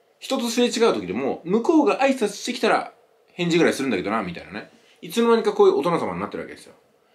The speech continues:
いやー、困ったもんですね。だからね、どちらかというと、こちらの方から声をかけさせていただく。例えばね、チャンネルと、YouTubeで言ったらチャンネル登録が一万人以上になっても、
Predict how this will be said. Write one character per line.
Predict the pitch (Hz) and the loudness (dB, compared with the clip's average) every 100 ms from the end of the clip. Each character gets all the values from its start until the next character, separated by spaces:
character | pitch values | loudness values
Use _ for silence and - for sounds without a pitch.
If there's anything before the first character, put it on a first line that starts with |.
| _ - | _ -8
い | 110 | -4
や | 101 78 | -4 -6
ー、 | |
困 | - 131 | -8 -10
っ | 131 | -6
た | |
も | 117 | -6
ん | |
で | 98 | -6
す | 104 | -6
ね。 | 117 117 98 80 - _ _ _ | -2 -2 -4 -10 -16 _ _ _
だ | 123 | -8
か | 107 | -6
ら | |
ね、 | 110 113 | -4 -4
ど | 98 156 | 0 0
ち | |
ら | 262 | 2
か | 240 | 0
と | 127 | -2
い | |
う | |
と、 | 110 98 | -2 -2
こ | - | -4
ち | 139 247 | -6 -4
ら | |
の | 277 | -2
方 | 294 269 | 0 0
か | 113 | 0
ら | 85 - _ _ _ _ _ _ - | -6 -12 _ _ _ _ _ _ 0
声 | 214 135 | 2 2
を | 90 | 0
か | - | -8
け | - | -12
さ | 135 160 | -10 -10
せ | |
て | - | -12
い | - | -10
た | 107 | -8
だ | 110 | -8
く。 | 104 - _ _ _ _ _ - | -10 -12 _ _ _ _ _ -8
例 | 131 | -2
え | 107 | -2
ば | |
ね、 | 101 - - _ _ _ _ | -2 -8 -14 _ _ _ _
チ | 190 | -4
ャ | 214 | 0
ン | |
ネ | 214 | 0
ル | 208 | 2
と、 | 123 | 2
YouTube | 160 220 247 | 2 2 2
で | 151 | 2
言 | 104 | 0
っ | |
た | 120 | -2
ら | 104 | -2
チ | 220 | 0
ャ | |
ン | 240 | 2
ネ | |
ル | 226 | 2
登 | 226 170 | 4 4
録 | 107 | 2
が | 101 87 - | -2 -4 -8
一 | 151 196 | -4 0
万 | 226 214 | 2 4
人 | 208 208 | 2 4
以 | |
上 | 180 110 | 4 2
に | 98 | 0
な | 160 | -4
っ | - | -2
て | 117 | 0
も、 | 160 110 | 0 0